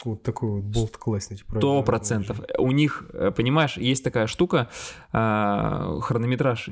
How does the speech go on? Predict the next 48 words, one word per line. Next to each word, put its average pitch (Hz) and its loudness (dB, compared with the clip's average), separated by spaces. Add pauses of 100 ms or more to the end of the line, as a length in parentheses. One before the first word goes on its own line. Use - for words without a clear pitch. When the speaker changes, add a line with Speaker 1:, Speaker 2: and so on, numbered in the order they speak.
(120)
Speaker 2:
и 117 0
Speaker 1:
Мгм. 101 -6
Speaker 2:
по-, 117 4
будет 123 0
видно 151 4
по - -4
нему, 139 4
если - -2
не 110 0
превышает 113 2
правила 107 2
дорожного 107 0
движения. 107 -2
Ну, 120 0
то 113 -2
есть 101 -4
превышает 117 2
скорость, 120 0
Speaker 1:
Ну, 113 -8
Speaker 2:
как - -6
минимум. 123 4
Speaker 1:
превысил 110 0
установленную 113 -2
скорость 113 -2
движения, 131 2
значит, 120 -4
все, 107 -4
борода. 101 -2
Speaker 2:
Да, 113 2
у 110 -6
них 131 2
Speaker 1:
Там 131 2
Speaker 2:
будут 131 2
Speaker 1:
какой-то 135 -2
штраф, 127 2
Speaker 2:
штрафы. 120 -4
Speaker 1:
ну, 120 -2
Speaker 2:
Да, 139 4
Speaker 1:
что, 120 2
Speaker 2:
у 104 0
них 127 2
Speaker 1:
штраф, 165 4
Speaker 2:
штрафы, 120 0
Speaker 1:
да? 127 2
Speaker 2:
накидываются 113 0
очки, 196 0
Speaker 1:
<clears throat> - -10
Speaker 2:
баллы. 131 2